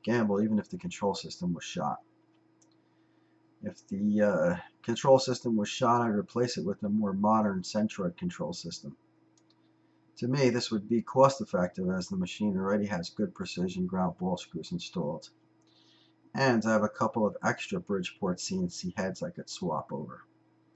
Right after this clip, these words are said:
It also came with an extra box of parts, which included spare Y-axis, servo, servo mount, ball screw, and ball screw yoke, and an entire Prototrac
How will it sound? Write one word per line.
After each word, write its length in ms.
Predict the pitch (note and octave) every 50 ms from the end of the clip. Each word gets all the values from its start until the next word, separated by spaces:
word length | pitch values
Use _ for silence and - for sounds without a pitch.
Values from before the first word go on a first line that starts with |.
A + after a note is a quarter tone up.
| _ _ _ _ _ _ _ _ _ _ _ _ _ _ _ _ _ _ _ _ _ _ -
It 120 | - A#2+
also 320 | C3 C#3 E3+ - - C#3 A#2+
came 260 | - - B2 A#2+ A#2+
with 200 | A2+ G2+ G2 -
an 80 | - -
extra 300 | A#2 B2 - - - A2+
box 320 | G#2 A2+ G#2+ G#2 G#2 - -
of 80 | F2+
parts, 580 | - - G#2+ F#2+ F2+ F#2 F2+ - - - - - _ -
which 180 | G#2 - -
included 600 | G#2+ - - - A3 A2+ A2+ A2 G2 G2 F2+ E2+ - _ _ _ -
spare 500 | - - - - - G#2+ A2+ A#2 A2+ A2+
Y-axis, 960 | G#2+ A2 A2 G#2+ B2 B2 - G2+ G#2 G#2 - - - A2 G#2 - - - - - _ _ _ _ _ _ _ _ _ _ _ _ _ _ -
servo, 500 | - - - A#2+ A2+ A#2 A#2 B2 C3 C#3
servo 400 | - - - A#2 A2 G#2+ A2 G#2+
mount, 320 | G#2+ A2 A2+ A2+ A2 - - _ _ _ _
ball 240 | - G#2+ G#2+ G#2+ G#2
screw, 380 | - - - - G2+ G#2+ G#2
and 180 | F2 F2+ F#2+ F2+
ball 220 | G#2 G#2+ G2+ G2
screw 260 | F2+ - - - F#2 F#2
yoke, 480 | G2 G2 G2+ F2+ D#2+ - - - - _ _ _ _ _ _ _ _ _ _ _ _ _ _ _ _ _ - -
and 340 | - B2 B2+ A#2 A2 A2 G#2 F#2+
an 160 | F2 A2 A2
entire 640 | A2 G#2+ - - G#2+ G#2+ A2 A2 A2 G#2+ G#2 G#2+ - _ _ _ _ _ _ _ _ _ _ _ _ _ _ _ _ _ _
Prototrac 580 | - B2+ B2 A2+ A2 - - - A2 G#2+ G#2 -